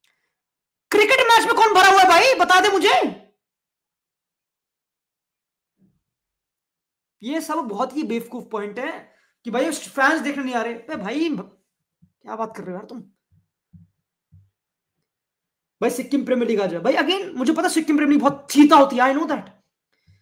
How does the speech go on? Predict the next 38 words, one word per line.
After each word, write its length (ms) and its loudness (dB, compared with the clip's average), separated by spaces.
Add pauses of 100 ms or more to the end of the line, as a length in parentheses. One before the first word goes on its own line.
(280)
Uh, 800 2
I 120 4
come 240 0
from 160 -2 (260)
Kolhapur, 340 2
it's 160 -6
crazy 320 2
atmosphere 400 -4
in 80 -6
football। 320 -4
Exactly! 680 4 (2750)
It 100 0
is 100 -4
time 240 -2
for 160 -4
South 300 0
Asia 240 -2
to 100 -4
come 200 0
forward 300 0
and 140 -2
develop 220 -2
their 220 -2
football 340 -6
collectively। 540 -8
भाई, 140 4
that's 280 4
true, 140 -6
मैं 120 2
इससे 180 -2
एग्री 160 -2
करता 220 -10
हूँ, 80 -12
collectively, 340 -10
especially 340 -8
in 120 -8
club 160 -4
level। 240 -4